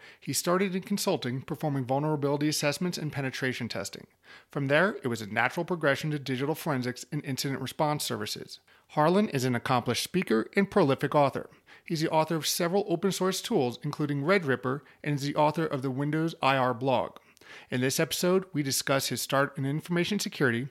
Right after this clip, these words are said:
Windows registry forensics, new artifacts, the importance of communications, mistakes examiners make, ransomware, the commonalities between information security and home beer brewing, and so much more. I hope you enjoy this interview as much as I did. Thanks for listening.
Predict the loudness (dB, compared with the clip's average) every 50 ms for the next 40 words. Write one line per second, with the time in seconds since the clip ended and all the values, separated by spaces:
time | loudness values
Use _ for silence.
0 | -10 _ _ _ 0 2 4 6 6 6 6 4 4 4 4 4 0 2 2 0
1 | 0 0 0 0 0 2 0 -2 -4 -6 -6 -12 -14 _ _ _ _ _ _ _
2 | 0 2 4 6 8 8 6 6 4 2 4 4 4 4 2 -2 -8 -10 -12 _
3 | _ _ _ _ _ 0 0 0 2 2 0 0 2 -2 -4 -4 -2 -2 0 -2
4 | -2 0 0 0 0 0 0 0 0 -2 -2 -6 -12 _ _ _ _ _ -6 -4
5 | 0 2 2 2 2 2 -2 -2 2 2 4 4 4 4 2 2 2 2 2 2
6 | 2 0 -4 -12 -20 _ _ _ _ _ _ _ _ _ -2 0 2 2 2 2
7 | 0 2 2 2 2 2 -2 -4 -10 _ _ _ _ _ _ -12 -2 2 2 4
8 | 4 4 4 4 4 4 4 2 0 -2 -4 -4 -2 -2 -2 -2 -2 -2 -4 -2
9 | -2 -2 0 -2 -4 -4 -6 -6 -2 -2 0 0 0 0 0 0 -2 0 0 2
10 | 2 2 4 4 4 6 6 4 2 -2 -2 _ -2 0 4 4 4 4 4 2
11 | 2 0 0 0 0 -2 -8 -14 _ -20 -20 -20 -20 -20 -20 -10 _ 0 0 0
12 | 2 2 0 2 4 4 2 2 2 0 0 -2 0 2 2 2 2 2 0 0
13 | 0 2 4 4 6 6 6 4 2 -2 -8 _ -20 _ 0 0 0 0 0 -4
14 | -2 -2 -2 -4 -4 -8 -12 -14